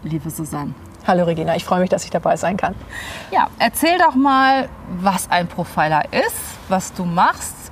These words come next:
Speaker 1: und wie du überhaupt dazu gekommen bist.
Speaker 2: Äh, ein Profiler ist ein Ermittler oder eine Ermittlerin.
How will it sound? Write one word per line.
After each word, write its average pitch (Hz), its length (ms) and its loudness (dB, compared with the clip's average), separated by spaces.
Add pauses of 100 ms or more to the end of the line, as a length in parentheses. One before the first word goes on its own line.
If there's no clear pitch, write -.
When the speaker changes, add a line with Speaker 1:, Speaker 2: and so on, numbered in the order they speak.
(240)
Speaker 1:
und 151 100 -2
wie 185 60 0
du 220 80 -2
überhaupt - 300 0
dazu 220 240 -4
gekommen 185 480 0
bist. - 220 -10 (840)
Speaker 2:
Äh, - 60 -2
ein 214 240 2
Profiler 285 640 0
ist 233 320 0
ein 196 300 2
Ermittler 196 460 2
oder 196 200 2
eine 185 160 0
Ermittlerin. 185 560 0